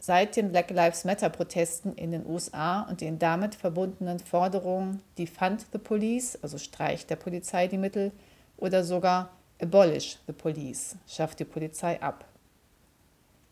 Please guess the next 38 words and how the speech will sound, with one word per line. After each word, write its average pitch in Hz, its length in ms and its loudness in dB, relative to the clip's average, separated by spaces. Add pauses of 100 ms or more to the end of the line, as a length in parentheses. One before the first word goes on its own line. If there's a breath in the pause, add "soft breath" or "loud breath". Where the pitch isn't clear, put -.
(340)
Und 196 140 0
so 277 160 8
funktioniert 214 640 2
dies 208 160 -2
in 170 180 -4
Chiapas. - 640 -4 (1120 soft breath)
Die 214 80 0
Person, 233 420 8
die 226 120 4
die 180 100 0
Tat 185 320 4
begangen 208 460 4
hat, 269 400 -2
und 190 100 -4
das 190 160 -2
Opfer 208 380 2
werden 214 240 4
beide 175 300 6
gehört. 139 540 -8 (200)
Sie - 140 -8
können 240 280 6
sich 196 220 -4
beide 196 340 6
von 180 220 -2
Menschen, 190 360 0
die 185 120 -4
ihnen 165 180 -2
nahestehen, 170 640 -2
unterstützen 160 600 -6
lassen. - 360 -12 (760)
Auf - 160 -4
diese 247 320 2
Weise 190 360 4
hat 185 140 -2
insbesondere 208 680 0
auch - 80 -4
das - 220 -6
Opfer 156 480 -2